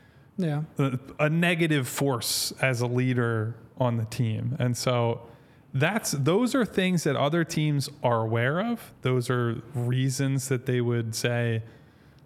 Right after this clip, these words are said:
Speaker 2: "Look, this guy's thirty-four years old and he is just not worth the level of headache that he offers at this point." So I am not shocked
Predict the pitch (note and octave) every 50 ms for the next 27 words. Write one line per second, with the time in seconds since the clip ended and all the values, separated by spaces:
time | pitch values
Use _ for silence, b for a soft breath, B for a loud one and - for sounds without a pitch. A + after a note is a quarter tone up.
0 | - - E3+ E3 D3 - - C#3+ C#3 C#3 - - D3+ C#3+ C3 B2 - - - D#3+
1 | D#3 D#3 D3+ D3+ C#3 - - D3 D3 C#3+ C3+ C3 C3 B2 A#2+ D3 D#3 D3 C#3+ C3+
2 | C3 B2+ A#2+ - B2 B2+ C3 C3+ C3 B2+ B2 A#2+ A#2 A#2+ C3 - - - _ _
3 | - C3 A#2+ A2 - C#3+ C3 C3 - C3 C3 C3 C3+ C3+ A#2+ A#2 A#2+ B2 B2 B2
4 | C3 B2+ - - - - B2+ A#2 A#2+ A#2+ A#2+ B2 B2 B2 B2 A#2+ A#2+ A#2+ A#2+ A#2
5 | B2+ B2 B2 B2+ C3+ D3 D#3 D#3 - - B2+ B2+ B2 A#2+ B2+ B2+ A#2+ A#2 A#2 A#2
6 | A#2+ B2 - E3 E3 F3 F3 D#3+ - - A#2+ A2+ A2+ - B2 B2 - - - B2
7 | A#2+ C#3 F3+ G3+ - B B B B B B B B B B B - - E3 D#3
8 | C#3+ - - - C#3+ C#3+ C#3+ C#3+ C#3+ D3 D3 D3+ D#3 D#3+ E3 E3 D3+ - - -
9 | - - - C#3 C#3+ C3+ B2+ A#2+ A#2 A#2+ - - -